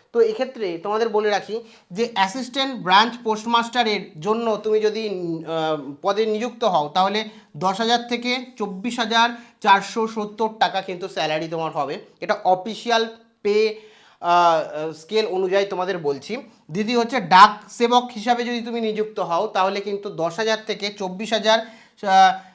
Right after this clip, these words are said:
আহ, চারশো সত্তর টাকা মতো স্যালারি হবে। আর বিপিএম অর্থাৎ ব্রাঞ্চ পোস্টমাস্টার যদি হয়ে যাও, মানে পোস্টমাস্টার যদি হয়ে যাও তাহলে বারো হাজার থেকে কিন্তু ও এখানে এ তিরি-, এ ঊনত্রিশ হাজার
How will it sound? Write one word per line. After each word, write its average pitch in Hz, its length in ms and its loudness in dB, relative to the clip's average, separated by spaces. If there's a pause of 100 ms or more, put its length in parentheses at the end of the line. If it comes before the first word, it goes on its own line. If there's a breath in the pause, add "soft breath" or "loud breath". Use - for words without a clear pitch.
(140)
আহ, 156 400 2
চারশো 196 360 4
সত্তর 214 320 -4
টাকা 214 260 0
মতো 214 220 -4
স্যালারি 175 360 -2
হবে। 165 260 -4 (260)
আর 170 340 6 (320 loud breath)
বিপিএম 190 680 -4
অর্থাৎ 180 260 0 (100)
ব্রাঞ্চ 214 280 4 (100)
পোস্টমাস্টার 254 580 -2
যদি 214 200 0
হয়ে 175 200 0
যাও, 151 280 0
মানে 160 160 -6
পোস্টমাস্টার 233 560 -4
যদি 226 180 -4
হয়ে 170 180 -2
যাও 190 260 0 (200 loud breath)
তাহলে 190 200 0
বারো 170 320 2
হাজার 226 300 0
থেকে 196 220 -8
কিন্তু 226 480 -6 (240 loud breath)
ও 240 120 -4
এখানে 196 600 -4 (180 loud breath)
এ 233 120 0 (140)
তিরি-, 233 220 -8
এ 202 140 0
ঊনত্রিশ 214 460 -4
হাজার 233 260 2